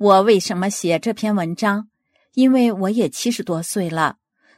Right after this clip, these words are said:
在大法中修炼二十六年了。我就是从这个状态中走过来的，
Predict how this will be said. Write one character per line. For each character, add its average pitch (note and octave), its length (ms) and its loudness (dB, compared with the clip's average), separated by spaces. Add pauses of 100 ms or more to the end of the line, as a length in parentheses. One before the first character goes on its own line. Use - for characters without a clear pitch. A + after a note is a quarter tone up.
在 E3+ 180 -2
大 F3 160 -4
法 D#3+ 200 -4
中 F#3+ 180 -4
修 F#3 240 -4
炼 F#3 240 0
二 G#3 220 -4
十 - 180 -6
六 B3 240 -2
年 D#3 300 -4
了。 D#3+ 240 -4 (800)
我 G#3 240 4
就 D4+ 160 -4
是 A#3 120 -2
从 F#3 360 -4
这 E3+ 120 -2
个 F3+ 120 -4
状 G3+ 200 -4
态 F3+ 160 -8
中 G3+ 240 -4
走 G3+ 240 -10
过 A#3 220 -2
来 D3 240 -8
的， D#3 280 0